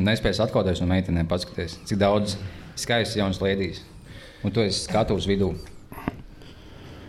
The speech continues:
Jā, ņem. Tas ir Heinekens. Es pat nezinu, vai tas manējs, vienkārši kaut, kaut kas sameklēja viņu, ka viņš, ā,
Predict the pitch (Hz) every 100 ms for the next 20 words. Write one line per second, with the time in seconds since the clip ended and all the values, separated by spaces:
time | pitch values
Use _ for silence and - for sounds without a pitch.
0 | - - - - - - - - - -
1 | - 156 151 101 101 82 85 - - -
2 | - - - 98 101 - - - - -
3 | - - - - - - 143 165 131 101
4 | 113 131 107 107 95 - - - - 120
5 | 117 - - - - - - 107 104 104
6 | 117 120 113 92 92 87 90 85